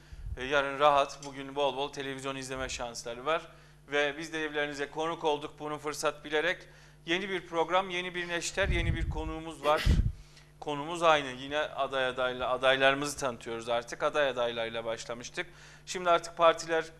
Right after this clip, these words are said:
listelerini oluşturdu. Adaylar belli oldu. Kimlerle sandığa gidecekler? Kimlerle Kayseri seçmeninden oy isteyecekler? Bunlar belli. Ve şimdi artık milletvekili adaylarımızı sizinle tanıtıyoruz, tanıtmaya gayret ediyoruz.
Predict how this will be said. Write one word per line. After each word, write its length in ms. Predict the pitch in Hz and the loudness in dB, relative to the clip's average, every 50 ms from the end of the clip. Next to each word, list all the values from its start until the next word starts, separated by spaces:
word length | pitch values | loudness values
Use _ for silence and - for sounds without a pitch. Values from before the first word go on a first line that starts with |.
| - - - 131 | -20 -20 -20 -16
listelerini 680 | 147 151 151 151 147 - - - 147 139 139 135 139 | -14 -12 -10 -8 -8 -8 -6 -4 -2 0 0 0 0
oluşturdu. 720 | 139 143 147 151 135 - - - 147 139 139 151 165 180 - - - - - - - - | -4 -4 -4 -6 -8 -10 -8 -8 -8 -8 -8 -10 -10 -12 -14 -18 -20 -20 -20 -12 0 6
Adaylar 560 | 135 147 147 156 151 151 147 147 143 139 135 | 6 8 10 10 8 8 10 8 6 6 4
belli 240 | 143 147 147 143 147 | 2 2 2 2 0
oldu. 260 | 143 139 135 135 151 147 | 0 0 -2 -4 -8 -10
Kimlerle 520 | - - 156 147 147 160 160 160 151 143 127 | -10 -8 -6 0 6 6 6 6 6 4 -2
sandığa 420 | - - 135 127 127 127 127 123 | -2 -2 -2 -2 0 2 0 0
gidecekler? 680 | 117 117 117 117 117 120 113 - - 131 143 151 - - - - - - - - - - | 0 0 -8 -8 -8 -8 -8 -6 -4 -2 -2 -2 -4 -8 -20 -20 -20 -20 -20 -20 -20 -14
Kimlerle 680 | - - 147 143 143 160 170 165 156 143 135 117 98 - | -10 -8 -6 0 4 6 6 6 6 4 2 0 0 -4
Kayseri 420 | - 139 131 123 120 - 127 113 113 | -2 0 0 0 0 -4 -8 -8 -8
seçmeninden 640 | - - 120 - - - 120 117 113 113 117 113 | -6 -8 -8 -8 -8 -8 -8 -8 -6 -6 -4 -4
oy 160 | 120 135 147 | -4 -4 -4
isteyecekler? 720 | 139 117 - - - 113 113 120 113 - - 120 117 120 131 | -4 -4 -4 -6 -6 -6 -6 -6 -6 -4 -2 -4 -4 -2 -4
Bunlar 360 | 143 147 147 147 139 139 139 | -6 0 4 4 4 4 4
belli. 380 | 156 156 156 165 175 185 196 - - - - - - _ - 160 | 2 0 0 0 -2 -4 -6 -8 -14 -20 -20 -20 -20 _ -2 4
Ve 340 | 170 175 175 175 - 165 156 | 6 6 6 4 2 -4 -6
şimdi 320 | - - 202 190 185 170 | -6 -6 -6 0 4 4
artık 500 | 165 160 160 - 202 196 - - - 165 | 4 4 4 0 -6 -6 -6 -10 -14 -10
milletvekili 600 | 156 151 151 170 175 - - 160 147 - 156 151 | -8 -4 0 -2 -2 -2 -2 -6 -6 0 2 4
adaylarımızı 680 | 151 147 156 151 151 151 156 151 151 156 160 165 175 175 | 4 6 6 6 8 10 10 10 10 8 2 -2 -2 -2
sizinle 320 | 147 147 151 143 135 127 | -2 -4 -2 -2 -4 -2
tanıtıyoruz, 680 | 123 139 131 127 127 127 - 143 135 131 147 165 - - | 0 0 -2 -2 -4 -8 -6 -4 -4 -4 -4 -6 -8 -4
tanıtmaya 480 | - 156 135 135 131 - 143 131 123 123 | -2 -2 -2 -2 -4 -4 -2 -2 -2 2
gayret 420 | 123 127 123 131 127 127 123 - | 4 6 6 6 4 0 -4 -6
ediyoruz. 440 | 135 123 131 135 135 143 170 180 | -8 -6 -4 -4 -4 -4 -4 -6